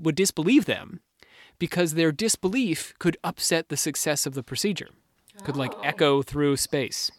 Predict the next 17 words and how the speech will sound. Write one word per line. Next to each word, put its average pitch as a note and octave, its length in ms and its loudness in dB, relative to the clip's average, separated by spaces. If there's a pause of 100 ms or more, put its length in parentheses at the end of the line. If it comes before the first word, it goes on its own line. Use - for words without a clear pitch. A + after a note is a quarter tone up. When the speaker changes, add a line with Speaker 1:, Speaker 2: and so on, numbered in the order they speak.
(420)
Speaker 2:
That's - 260 -10
interesting. G3+ 600 -14 (1400)
Speaker 1:
Using, G#3+ 500 -2
i-, - 40 2
it's F#3+ 240 -2
sort C4 180 -2
of C#4 60 -4
like E3+ 120 -2
the C#3 100 -2
sort D#3+ 220 2
of C#3+ 60 0
stuff - 240 -2
you C#3+ 60 0
might C3+ 180 0
hear C3+ 220 0
from, A#2+ 580 -4
like, A#2 300 -10